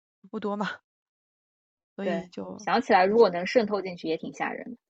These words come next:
Speaker 1: 是的，
Speaker 2: 完全不科学。
Speaker 1: 是的。
Speaker 2: <laughs>
Speaker 1: 它，
Speaker 2: 好的，
Speaker 1: 它确实肯定有，
Speaker 2: 那，
Speaker 1: 有用，
Speaker 2: 嗯。
Speaker 1: 但是不会像那，那么有用。所以其实，呃，早年的化妆品，大，把它作为，玻尿酸作为一个基底液什么的，就是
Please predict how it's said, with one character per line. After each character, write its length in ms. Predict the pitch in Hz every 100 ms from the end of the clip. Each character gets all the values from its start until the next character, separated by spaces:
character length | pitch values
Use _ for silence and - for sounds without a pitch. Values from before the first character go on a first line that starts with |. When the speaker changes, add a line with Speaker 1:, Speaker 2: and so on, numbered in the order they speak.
| _ _ _ _ _ _
Speaker 1:
是 140 | - -
的， 60 |
Speaker 2:
完 100 | 196
全 200 | 196 190
不 100 | -
科 180 | - -
学。 260 | - - - _ -
Speaker 1:
是 280 | 269 - 247
的。 160 | - 277
Speaker 2:
<laughs> 180 | - - _ - - -
Speaker 1:
它， 120 | 285
Speaker 2:
好 120 | 277
的， 40 | 220
Speaker 1:
它 80 | -
确 120 | 339
实 100 | 262
肯 180 | 359 330
定 140 | 269
有， 140 | 226 185 -
Speaker 2:
那， 80 | -
Speaker 1:
有 160 | 196
用， 200 | 196 294 233
Speaker 2:
嗯。 20 |
Speaker 1:
但 140 | 220
是 180 | 226 226 208 _
不 100 | 196
会 160 | 226
像 180 | 220 226
那， 120 | 247 247 - _ _ _ _ _
那 100 | 330
么 100 | 320
有 200 | 233 180
用。 200 | 175 208
所 200 | 190 -
以 200 | 254 262 -
其 140 | 262
实， 200 | 262 277 269 _ _ _ _ _ _ _ _
呃， 420 | 196 185 190 190 -
早 280 | _ 214 190
年 160 | 175 180
的 80 |
化 160 | 220 262
妆 160 | 262 262
品， 240 | 208 180
大， 200 | - 240
把 160 | 254 185
它 120 | 202
作 160 | 226 262
为， 260 | 220 - - _ _
玻 80 | 247
尿 140 | 247
酸 180 | 233 233
作 100 | 233
为 100 | 220
一 120 | 208 196
个 420 | - 214 202 202 _ _ _ _ _ _ _
基 140 | 262
底 260 | 254 185 185
液 200 | 247 262
什 120 | -
么 140 | 165 165
的， 240 | 185 - 226
就 120 | _ 190
是 220 | -